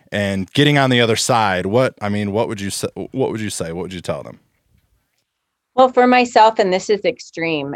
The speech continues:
Speaker 2: is, um, I have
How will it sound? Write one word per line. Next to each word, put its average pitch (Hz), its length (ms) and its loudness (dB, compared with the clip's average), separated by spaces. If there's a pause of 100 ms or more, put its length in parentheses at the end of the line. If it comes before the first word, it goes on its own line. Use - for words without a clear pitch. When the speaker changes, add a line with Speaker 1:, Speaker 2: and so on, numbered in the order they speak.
Speaker 2:
is, 151 520 0 (120)
um, 147 640 -2 (680)
I 208 580 4
have 202 240 2